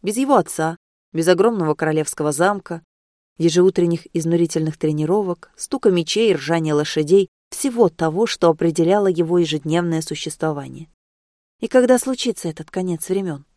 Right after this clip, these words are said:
осторожно спрашивал он отца. «Не скоро», — смеялся тот, ероша волосы сына. «Думаю, что очень-очень не скоро». Отец ошибался редко, но в тот раз он, увы, допустил ошибку.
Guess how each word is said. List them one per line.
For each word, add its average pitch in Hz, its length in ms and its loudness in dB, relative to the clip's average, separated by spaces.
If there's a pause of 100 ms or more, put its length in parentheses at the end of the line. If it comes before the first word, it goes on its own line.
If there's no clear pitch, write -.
(540)
осторожно 151 520 0
спрашивал 139 600 -6
он 147 140 -8
отца. 151 360 -12 (720)
«Не 196 100 0
скоро», — 214 480 0 (480)
смеялся 165 560 -2
тот, - 280 -4 (300)
ероша 233 400 2
волосы 160 380 -4
сына. 143 320 -10 (580)
«Думаю, 285 540 2 (180)
что - 280 -6
очень-очень 143 760 -6
не 147 100 -10
скоро». 147 440 -12 (1080)
Отец 277 320 0
ошибался 233 480 0
редко, 165 420 -4 (440)
но 151 120 -8
в - 80 -14
тот 240 220 -2
раз 233 300 -4
он, 202 300 -8 (320)
увы, 160 420 -6
допустил 151 580 -6
ошибку. - 540 -10